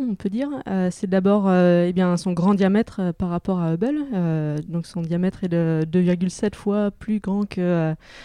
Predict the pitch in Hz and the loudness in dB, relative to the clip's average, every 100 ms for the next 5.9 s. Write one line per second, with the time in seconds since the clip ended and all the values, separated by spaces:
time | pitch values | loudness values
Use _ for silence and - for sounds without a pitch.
0 | - - 185 175 190 254 - 208 - 190 | -20 0 6 8 8 4 2 -2 2 2
1 | - 214 202 185 196 190 180 180 175 - | 2 4 4 4 2 4 4 4 2 0
2 | 202 - 214 - 208 190 - 240 247 196 | 0 2 0 2 2 2 0 -6 -4 -2
3 | 180 - 220 - 208 - 196 180 202 202 | -2 -2 -4 -2 -4 -4 -6 -2 -2 -2
4 | 185 170 165 - 175 160 156 165 185 180 | -2 -2 -2 -2 -4 -2 -4 -4 -2 0
5 | 202 185 185 196 - 185 190 185 269 | 2 2 0 -4 -4 -4 -2 -2 -4